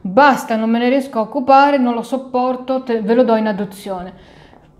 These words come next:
Lo so che uno potrebbe pensare che fate schifo, ma non fate schifo, perché è così che si comportano le persone che ammettono di non essere in grado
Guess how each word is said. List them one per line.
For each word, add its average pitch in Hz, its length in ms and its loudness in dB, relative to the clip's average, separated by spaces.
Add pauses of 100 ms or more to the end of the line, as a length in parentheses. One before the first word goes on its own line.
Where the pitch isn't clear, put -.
(360)
Lo 254 140 4
so 403 220 4
che 285 120 2
uno 247 260 6
potrebbe 240 280 -4
pensare 233 400 -4
che 220 80 -12
fate 214 320 -8
schifo, 202 460 -8
ma 208 140 -2
non 269 160 4
fate 240 320 2
schifo, 185 360 -12
perché 214 300 -6
è 247 60 -4
così 320 260 -6
che 233 100 -6
si - 160 -10
comportano 214 560 -2
le 214 80 -4
persone 269 420 -2
che 269 80 -6
ammettono 240 600 2
di 208 120 -2
non 220 160 0
essere 202 300 -6
in 208 80 -2
grado 208 480 -6